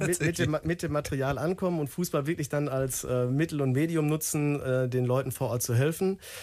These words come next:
Speaker 2: Wir arbeiten aber nicht alleine. Wir machen das mit der Football Club Social Alliance. Das ist ein Zusammenschluss von sechs Profiklubs aus, äh, Deutschland, äh, der Schweiz und Österreich.
Speaker 1: Mhm.
Speaker 2: Und wir versuchen innerhalb von d-, drei Modulen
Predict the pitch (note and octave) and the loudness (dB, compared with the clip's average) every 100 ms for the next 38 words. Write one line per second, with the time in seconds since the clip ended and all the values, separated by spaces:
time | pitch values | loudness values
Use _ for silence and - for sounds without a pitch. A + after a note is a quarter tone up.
0 | - - C3 G#2+ D3+ E3 - C#3+ C#3 C#3 | -16 -8 0 2 4 2 2 0 2 2
1 | C#3 A2+ A#2 B2 E3 D3 C3 B2+ C3+ C3 | 0 0 2 2 2 0 0 -2 -2 -2
2 | - C3 - B2 A2+ A2 - - B2 B2+ | -2 -4 -2 0 2 0 -4 -2 -2 -2
3 | A#2+ B2+ A#2+ A2+ G#2+ A#2+ E3+ F#3+ A#2+ - | -2 0 0 0 2 2 2 0 0 -2
4 | A#2 A2 G#2+ A2 A#2+ C3+ - B2 A#2+ A2 | 0 0 0 2 2 2 0 0 0 0
5 | G2+ - - C3+ B2+ - B2+ - G#2 G2+ | 0 -2 -2 -2 -2 -2 -4 -2 0 0
6 | - - F#2+ G2 A2 A2 A2+ G#2 G2 - | -2 -2 0 2 2 2 2 2 0 -6
7 | - G2 F#2 F2+ - G2 F#2+ - A#2+ C#3+ | -4 0 0 0 0 0 0 0 0 2
8 | - D3+ E3 F2+ G2 F#2 A2 - - - | 4 6 6 10 10 10 8 2 -12 -20
9 | - - D#3 D3 C#3+ C#3 C3 - _ _ | -20 2 6 6 6 2 0 -8 _ _
10 | A#2+ C3 D3 D#3+ E3+ D#3 C#3+ E3 D#3+ C#3 | -14 -6 -2 0 0 -2 -2 0 0 0
11 | C#3 - C#3+ C3+ B2+ B2+ A#2+ C3+ D#3 C#3 | -2 -2 -2 0 -2 -2 2 4 4 2
12 | C3 C#3 E3 F#3 F#3 | 0 2 2 2 0